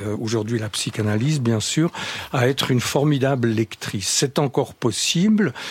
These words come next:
de l'être, ça c'est, c'est tout à fait certain. Euh,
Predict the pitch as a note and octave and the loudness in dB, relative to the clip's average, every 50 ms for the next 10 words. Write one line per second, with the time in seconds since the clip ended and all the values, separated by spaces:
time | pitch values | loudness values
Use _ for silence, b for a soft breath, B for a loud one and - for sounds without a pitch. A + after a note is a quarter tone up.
0 | B B B A#2+ A#2 A#2 A2+ A#2 B2+ D#3 G3+ A3 G#3+ - - - - - A#2+ A2+ | B B B 0 0 2 2 2 2 2 2 0 -2 -4 -8 -6 -2 -2 -2 -2
1 | - - - A2 G#2 G#2 G#2+ G2 - - - G#2+ - C#3+ B2+ - A2 - - A2+ | -2 -4 -4 -4 -6 -6 -6 -8 -8 -8 -8 -8 -8 -8 -8 -8 -6 -4 -4 -4
2 | G2+ - - A2 - - - - C#3 C#3 E3+ G3 - B B B B B B B | -2 -2 -4 -4 -6 -6 -4 -2 0 2 2 0 -2 B B B B B B B
3 | B B B - - B2 A#2+ A#2+ A#2 A2+ A2+ A#2 A2+ B2 | B B B -2 0 2 2 2 2 2 2 2 0 0